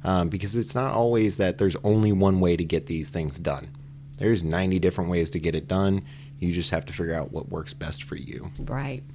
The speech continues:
Speaker 2: And it sounds like Livewire, in addition to kind of that natural curiosity and people who want to know this and just would, would be kind of curious about it anyway,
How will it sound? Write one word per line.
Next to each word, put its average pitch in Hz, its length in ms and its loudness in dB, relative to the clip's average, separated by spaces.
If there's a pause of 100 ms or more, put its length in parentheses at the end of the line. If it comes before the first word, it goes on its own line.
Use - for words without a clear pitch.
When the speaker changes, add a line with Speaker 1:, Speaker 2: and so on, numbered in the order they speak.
(240)
Speaker 2:
And 226 100 6
it 233 100 8
sounds 494 280 2
like 294 200 0
Livewire, 180 600 2
in 185 160 2
addition 175 360 4
to 160 60 4
kind 151 200 0
of 135 80 0
that 131 160 2
natural 143 360 0
curiosity 143 720 0
and 131 100 0
people 156 260 0
who 160 100 4
want 151 480 4
to 165 120 4
know 143 200 6
this 135 320 2
and 143 120 4
just 156 200 0
would, 147 280 0
would 156 300 -2
be 151 220 4
kind 156 180 0
of 143 120 -4
curious 170 320 4
about 143 180 2
it 139 100 0
anyway, 160 440 2